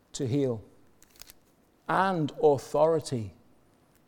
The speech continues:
to forgive sins. Jesus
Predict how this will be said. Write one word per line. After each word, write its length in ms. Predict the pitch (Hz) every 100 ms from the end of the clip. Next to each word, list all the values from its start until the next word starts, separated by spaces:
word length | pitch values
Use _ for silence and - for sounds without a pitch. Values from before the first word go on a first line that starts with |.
| _ -
to 420 | - 165 160 160
forgive 760 | - - 147 113 139 135 117 - - _ _ _ _ _ _ _ _
sins. 720 | - - 135 120 107 - - - _ _ _ _ _ _ _ _ _ _ _ _ _ _ _ _ _ _ _ _ _ _ _ _ _ _ - - _ - -
Jesus 680 | - 180 240 180 - -